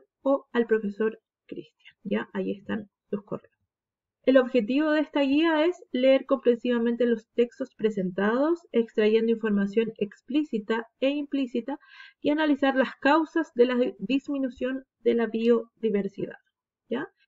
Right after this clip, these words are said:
La instrucción general es leer atentamente los contenidos planteados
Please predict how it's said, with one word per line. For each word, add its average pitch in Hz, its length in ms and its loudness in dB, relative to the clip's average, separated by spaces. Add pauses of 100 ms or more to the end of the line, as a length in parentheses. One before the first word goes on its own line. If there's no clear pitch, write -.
(340)
La 269 80 4
instrucción 269 440 -2
general 254 520 2
es 285 240 2
leer 247 240 8
atentamente 226 720 4
los 214 160 2
contenidos 202 500 2
planteados 233 680 0